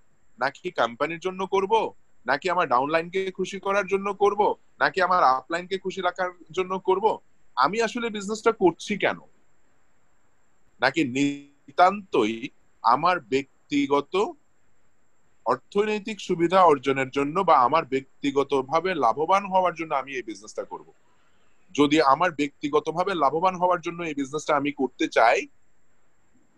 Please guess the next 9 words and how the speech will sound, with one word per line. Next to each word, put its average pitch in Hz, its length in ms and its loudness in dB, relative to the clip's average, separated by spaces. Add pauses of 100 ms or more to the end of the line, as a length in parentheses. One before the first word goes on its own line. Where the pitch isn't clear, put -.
তাহলে 151 320 2
অবশ্যই 135 760 0
আমাকে 143 400 -6
যখন 170 360 -10 (120)
কেউ 123 420 -2 (1000)
এই 123 140 0
বিজনেসের 151 420 4
কথা 160 240 4
বলবেন, 127 380 4